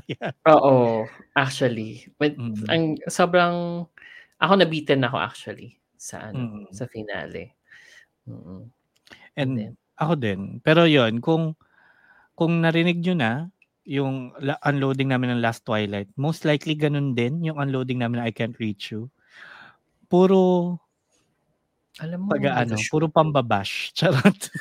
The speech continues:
Speaker 1: Marami akong ibabash.
Speaker 2: Mm,
Speaker 1: Pero
Speaker 2: oo,
Speaker 1: mahal
Speaker 2: oo.
Speaker 1: ko yung show. Ganun.
Speaker 2: Oo, oo. One of
Speaker 1: Oo.
Speaker 2: the few, ano, Japanese B Ls na i-unload.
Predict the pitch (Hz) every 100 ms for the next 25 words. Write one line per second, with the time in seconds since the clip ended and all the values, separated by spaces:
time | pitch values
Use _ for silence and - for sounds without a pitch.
0 | 220 202 262 269 220 233 247 170 160 147
1 | 139 156 - 185 226 156 143 202 127 190
2 | 180 180 185 185 160 160 147 - 123 117
3 | 123 139 226 113 - 147 - - 110 101
4 | 104 - 233 - 160 170 170 - 127 120
5 | 123 131 120 - - 117 110 104 101 101
6 | 104 107 _ _ _ 120 120 110 107 107
7 | 107 110 - 117 110 104 104 101 - 110
8 | - 101 101 - 110 107 104 98 98